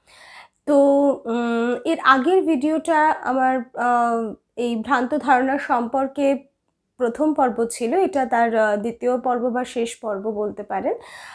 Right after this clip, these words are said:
আহ, তো এখানে আমি, আহ, আরও কিছু বিষয়, যে ভ্রান্ত ধারণা বা যে বিভিন্ন মিথগুলো আমাদের মধ্যে রয়েছে,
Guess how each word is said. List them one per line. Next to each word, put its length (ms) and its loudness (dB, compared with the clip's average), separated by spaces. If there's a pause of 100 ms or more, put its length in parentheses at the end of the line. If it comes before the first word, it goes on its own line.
(120)
আহ, 460 2 (200)
তো 260 6
এখানে 460 0
আমি, 460 2 (260)
আহ, 260 4
আরও 300 4
কিছু 440 2
বিষয়, 580 2
যে 140 0
ভ্রান্ত 440 0
ধারণা 280 2
বা 100 2
যে 140 0
বিভিন্ন 420 4
মিথগুলো 680 2
আমাদের 380 2
মধ্যে 380 -2
রয়েছে, 600 2